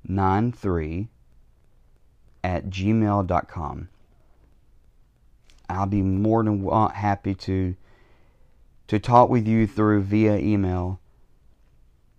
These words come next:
and try to help you through this time that you're having.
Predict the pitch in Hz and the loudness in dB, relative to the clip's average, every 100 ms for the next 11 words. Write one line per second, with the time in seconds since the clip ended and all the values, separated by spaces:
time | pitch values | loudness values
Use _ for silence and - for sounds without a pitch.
0 | _ _ - - 110 110 104 101 98 - | _ _ -12 -2 2 2 2 0 -2 -8
1 | _ _ - _ _ _ - _ _ _ | _ _ -20 _ _ _ -20 _ _ _
2 | - - - - - - 113 123 117 104 | -20 -20 -20 -20 -20 -6 -2 0 -2 -2
3 | 107 113 107 101 101 95 95 - - 98 | -4 -2 -4 -4 -4 -4 -4 -6 -6 -4
4 | 98 87 - 82 82 80 78 78 | -2 -4 -8 -10 -8 -10 -10 -14